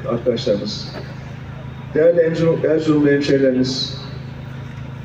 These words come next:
değerli konuklarımız, sivil toplum kuruluşlarımızın, meslek örgütlerimizin değerli temsilcileri,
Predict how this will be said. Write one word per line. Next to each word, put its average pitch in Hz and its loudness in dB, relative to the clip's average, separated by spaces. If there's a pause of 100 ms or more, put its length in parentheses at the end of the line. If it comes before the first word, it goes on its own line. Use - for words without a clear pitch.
(420)
değerli 156 4
konuklarımız, 147 2
sivil 151 0
toplum 143 2
kuruluşlarımızın, 131 4 (280)
meslek 139 2
örgütlerimizin 127 4 (160)
değerli 127 4
temsilcileri, 113 0